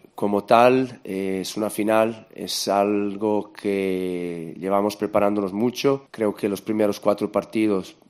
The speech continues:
el, el balance es positivo, aunque nos, no conseguimos mínimo dos puntos más que podíamos haberlo hecho.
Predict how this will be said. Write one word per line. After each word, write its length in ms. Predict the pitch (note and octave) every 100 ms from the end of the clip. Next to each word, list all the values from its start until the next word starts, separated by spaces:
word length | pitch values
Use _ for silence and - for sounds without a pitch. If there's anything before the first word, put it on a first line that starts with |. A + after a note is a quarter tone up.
| -
el, 800 | F#2 F#2+ F#2 F2+ F2+ F2 E2 - _ _
el 120 | G2
balance 500 | G2 G#2 G#2+ A2+ -
es 100 | G2
positivo, 680 | - G#2 G2+ G2 B2+ C#3 D3
aunque 760 | - G2 F#2+ G2 G2+ F#2+ F#2 - - - - - - _ G2+
nos, 680 | G#2+ F#2+ - - - - -
no 240 | A2+ B2
conseguimos 680 | A#2+ A2+ A2+ A2+ A2 G#2+ G2 - _ _
mínimo 680 | G#2 A2 A#2+ A#2 A2+ G#2 -
dos 200 | A2 G2
puntos 360 | - A2 F#2+ F#2
más 300 | A2 A2 -
que 140 | F#2+
podíamos 440 | - G2 G2+ F#2+ G2+
haberlo 300 | F#2+ F#2+ G2
hecho. 340 | A#2+ -